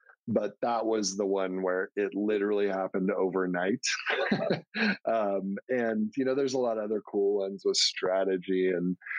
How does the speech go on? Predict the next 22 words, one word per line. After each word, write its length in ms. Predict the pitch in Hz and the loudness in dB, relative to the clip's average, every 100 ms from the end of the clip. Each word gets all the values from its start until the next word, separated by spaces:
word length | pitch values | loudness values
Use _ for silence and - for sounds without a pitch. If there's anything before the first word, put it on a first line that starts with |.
| - _ | -12 _
you 80 | 104 | -2
know, 140 | 101 | 0
one 340 | 95 107 104 104 - | 0 0 0 -2 -2
that 180 | 101 98 | -2 0
came 180 | 107 98 | 0 0
to 60 | |
mind 240 | 95 95 92 | 0 0 0
was 120 | 90 | -2
the 100 | 98 | 0
ad 240 | 95 104 | 0 -2
campaign 400 | 113 98 95 98 | -2 -4 0 0
we 120 | 95 92 | 0 0
did 220 | 98 - | -2 -2
for 120 | 110 | -2
Lowe's. 420 | 92 90 95 95 | 0 2 2 0
And 100 | 98 | 0
I 40 | 95 | 0
remember 440 | 95 95 95 101 | 0 0 0 -2
thinking, 440 | 107 104 92 92 92 _ _ 135 | -2 -2 0 -2 -2 _ _ -8
"Nobody's 480 | 147 196 156 104 | -2 0 2 0
gonna 180 | 95 90 | 0 0
buy 220 | 85 87 | 0 -2